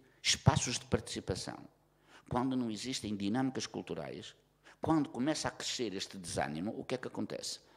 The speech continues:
As relações entre os vizinhos começam a ser entre os de inveja,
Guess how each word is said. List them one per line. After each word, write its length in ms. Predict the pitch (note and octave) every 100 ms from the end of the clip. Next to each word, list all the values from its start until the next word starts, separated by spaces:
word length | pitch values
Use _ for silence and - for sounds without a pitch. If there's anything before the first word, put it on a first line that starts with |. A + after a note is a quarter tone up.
| - -
As 120 | E3+
relações 520 | A#2+ A#2 - D2 D#2
entre 200 | G2 F#2+
os 60 | F#2+
vizinhos 600 | F#2+ F2+ E2 D2 - - - _ _ _ _ _ _
começam 400 | A#2+ C3+ C3 A#2+
a 40 |
ser 340 | A2+ - D2+ F#2+
entre 200 | G2 F#2
os 120 | F#2
de 260 | G2 G2 A#2+
inveja, 560 | G#2+ G2+ G2+ B2 A#2+